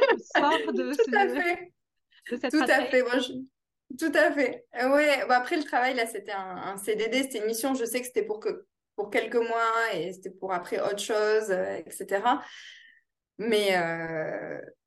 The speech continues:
Speaker 2: mais ouais. Ouais, ouais, tout à fait.
Speaker 1: Parce que comment, toi, d'ailleurs, t'as, t'as atterri, euh, en Argentine ?
Speaker 2: Ouais, euh, alors c'était au début en deux mille onze. Euh, donc j'avais, euh, vingt ans et c'était pour un échange universitaire. Donc c'était, euh,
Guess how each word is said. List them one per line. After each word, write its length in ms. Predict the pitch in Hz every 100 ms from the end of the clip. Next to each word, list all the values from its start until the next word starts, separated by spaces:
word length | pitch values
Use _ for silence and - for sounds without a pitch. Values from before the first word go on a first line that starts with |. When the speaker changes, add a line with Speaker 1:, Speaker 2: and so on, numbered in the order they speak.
| _ _ -
Speaker 2:
mais 120 | 196
ouais. 220 | 196 - _ _
Ouais, 200 | - -
ouais, 160 | - -
tout 120 | 269
à 120 | - -
fait. 180 | - _ - _ _ _ _ _
Speaker 1:
Parce 120 | 226
que 80 | -
comment, 340 | 240 269 285 302
toi, 200 | 269 233
d'ailleurs, 300 | 208 214 -
t'as, 320 | 220 202 196
t'as 160 | 202 196
atterri, 460 | 202 202 202 208
euh, 420 | 196 185 175 170 170 220 - -
en 180 | 202 208
Argentine ? 600 | 196 196 202 - 214 185 _ _ _ _ _ _ -
Speaker 2:
Ouais, 380 | 233 247 240 - - -
euh, 800 | 220 208 202 202 190 190 190 190 -
alors 340 | 208 208 208
c'était 520 | - 240 226 269 294
au 100 | 247
début 240 | 214 220 254
en 180 | 220 202
deux 160 | 214
mille 360 | 262 269 240 - -
onze. 380 | 269 339 285 180 - _ - - - - - _ 196
Euh, 520 | 208 202 196 190 196
donc 260 | 190 196 190
j'avais, 600 | 196 185 185 190 185 -
euh, 280 | 196 175 180
vingt 320 | 185 226 233
ans 280 | 269 269 302
et 120 | 269
c'était 560 | 220 214 220 240 254 254
pour 220 | 240 240 233
un 180 | 214
échange 420 | 220 226 277 269 254
universitaire. 800 | 240 214 214 - 214 233 262 254
Donc 160 | 196
c'était, 360 | 202 202 226
euh, 60 | 220